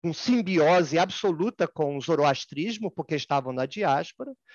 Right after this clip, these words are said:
e que vêm pra Jerusalém e trazem as tradições persas.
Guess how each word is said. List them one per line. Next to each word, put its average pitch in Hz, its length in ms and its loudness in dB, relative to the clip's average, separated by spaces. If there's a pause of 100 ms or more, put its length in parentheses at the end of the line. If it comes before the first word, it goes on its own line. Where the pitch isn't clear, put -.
(260)
e 220 140 -4
que 277 180 -2
vêm 156 400 2
pra 170 240 0
Jerusalém 180 720 -2 (880)
e 196 80 -2
trazem 190 680 4
as 185 120 0
tradições 202 480 0
persas. 143 600 0